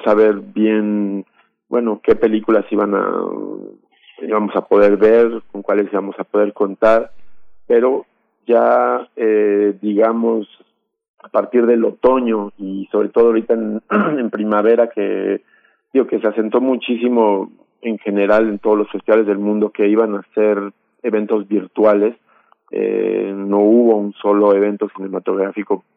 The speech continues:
digo, presencial de importancia desde que inició el año hasta, hasta ahora, y al, y al mismo tiempo así, pues, circularon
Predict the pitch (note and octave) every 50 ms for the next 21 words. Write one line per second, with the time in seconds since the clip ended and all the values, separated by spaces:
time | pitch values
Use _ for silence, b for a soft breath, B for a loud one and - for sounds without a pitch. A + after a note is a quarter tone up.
0 | _ - F#2 - F#2 F2+ F#2 - _ - G2+ G2 - - G2 G2 - - - G#2
1 | G2+ G2+ G2 G2 G2 _ _ _ _ _ _ _ _ _ _ _ _ _ _ _
2 | _ _ _ - G#2+ G2 G2 F#2+ F2+ - G2 G2 - - A2 G#2+ G#2+ G#2 - G2+
3 | F#2+ F#2+ G2 F#2+ G2 F#2+ - G2 F#2+ F#2+ F#2+ - - G2+ G2+ G2+ G2+ G2+ G2+ G2
4 | G2 F#2+ - _ - G2+ G2 F#2+ F#2+ F#2 F#2+ - b b b b b b b b
5 | b b _ _ _ _ _ _ _ - - - - - G#2+ G2+ G#2 G#2 A2 A#2
6 | A2+ A2 A#2+ - - - - - - - - _ A#2+ A2+ G#2+ A2 G#2+ G#2 G#2 G#2+
7 | - G#2+ G#2 G#2 G2+ G2+ G#2+ G#2+ G#2+ A2 G#2+ - A#2 G#2+ G2+ A2+ G#2+ - - -
8 | A2+ A2+ G#2+ - A3+ G3+ - - - A2+ G#2 - - A2+ A2+ A2+ A#2 A#2 A#2 A#2
9 | A2+ G#2+ G2+ G2+ G2 G2 F#2+ G2 A#2 -